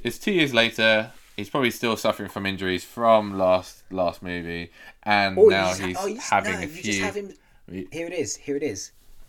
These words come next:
Speaker 2: Goddamn frostbite.
Speaker 1: Oh,
Speaker 2: There you go.
Speaker 1: oh, thank you.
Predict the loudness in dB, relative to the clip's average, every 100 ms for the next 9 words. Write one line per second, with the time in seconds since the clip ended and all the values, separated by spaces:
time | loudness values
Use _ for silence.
0 | -20 -12 -10 -10 -10 -12 -12 -8 -6 -6
1 | -8 -10 -12 _ -12 -2 0 2 2 0
2 | 0 -2 -6 -6 -8 -8